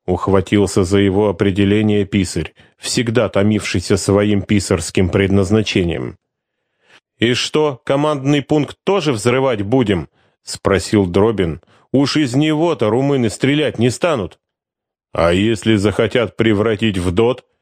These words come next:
Впрочем, ты у нас главный взрыватель батареи. Может, просто вывести его из строя?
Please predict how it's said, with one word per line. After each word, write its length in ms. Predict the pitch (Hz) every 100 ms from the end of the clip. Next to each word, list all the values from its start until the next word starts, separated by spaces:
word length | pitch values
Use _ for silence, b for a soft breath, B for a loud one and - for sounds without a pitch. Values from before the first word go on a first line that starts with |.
| _ _ _ _
Впрочем, 720 | - 285 110 127 - 135 127 -
ты 140 | - 165
у 100 | 120
нас 220 | 104 90
главный 440 | 95 123 110 95 92
взрыватель 580 | 87 117 120 95 95
батареи. 560 | 90 101 120 113 82 73 _ _
Может, 640 | 82 85 107 131 131 120
просто 440 | - 131 127 - 104
вывести 460 | 131 123 113 -
его 280 | 127 123 127
из 120 | 127
строя? 520 | - 143 160 117 76